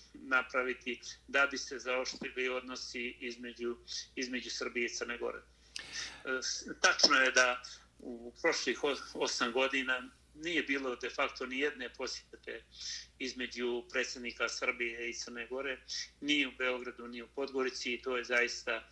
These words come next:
zaista tužno. A sami ste malo čas govorili o tome koliko je bilo posjeta između Prištine, odnosno između Albanije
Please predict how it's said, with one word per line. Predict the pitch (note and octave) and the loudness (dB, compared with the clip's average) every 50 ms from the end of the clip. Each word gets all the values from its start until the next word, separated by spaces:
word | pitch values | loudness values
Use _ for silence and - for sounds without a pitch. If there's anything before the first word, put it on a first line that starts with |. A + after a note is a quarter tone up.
| - | -12
zaista | - A#2 B2+ B2+ A#2+ A2 - - - A#2 | -2 2 4 4 4 2 0 -2 -4 -4
tužno. | - - C3+ C3+ C3 C3 A#2+ A#2 B2 B2 A#2 - - - - - - - - - - - - _ _ | -4 -6 -6 -4 -4 -4 -4 -6 -8 -10 -10 -12 -14 -16 -14 -12 -12 -12 -12 -14 -16 -20 -20 _ _
A | - B2 B2 | -4 -2 -2
sami | - - - D3 D3+ F3 E3+ D#3 | -2 2 2 4 4 4 0 -4
ste | - - D#3 C#3+ | -6 -6 -8 -6
malo | C#3 D3 D3 D3 C3+ B2 - | -4 -2 -2 -2 -4 -6 -8
čas | - C3+ C3 - - - - - - - - - - | -8 -8 -6 -6 -6 -6 -6 -6 -10 -16 -20 -20 -14
govorili | C3 B2 C3+ C3 B2+ C3+ C3 B2+ B2 B2 A#2+ A#2+ A#2+ - - | -6 -4 -2 0 0 0 0 2 2 2 2 2 0 -4 -6
o | - B2+ A2 | -8 -6 -2
tome | - - C#3 C3+ C3+ C3+ C3 B2+ - - - - - - - - - _ _ _ | 0 0 2 2 2 2 2 0 -2 -6 -6 -6 -6 -6 -6 -10 -12 _ _ _
koliko | - D#3 D3 D3 D3 - C#3+ C3+ | 2 2 2 2 0 0 0 0
je | C3+ B2+ | 0 2
bilo | B2 C3+ C#3 C3 B2+ A#2+ - | 2 2 2 4 2 0 2
posjeta | - C#3 - - - C3+ A#2+ - B2+ A#2+ A#2+ | 0 0 2 2 0 0 0 2 2 2 2
između | B2 A#2 A#2 B2 A#2 - A2+ | 2 -2 -4 -6 -6 -8 -6
Prištine, | - - D3 D3+ - - - - D3 C#3 C3 C3 B2+ | 0 0 2 2 2 0 -2 -2 -4 -2 -2 -2 -2
odnosno | B2+ B2+ C3 B2 A#2 - - C3 | -2 -4 -6 -8 -10 -8 -6 -8
između | A#2+ A#2+ B2+ B2 A#2+ B2+ | -6 -6 -6 0 2 4
Albanije | C3+ C#3 D3 C#3+ C#3 C3+ C3+ C3+ C3 B2+ B2+ B2 A#2+ | 4 4 6 4 4 4 2 0 -2 -4 -4 -8 -12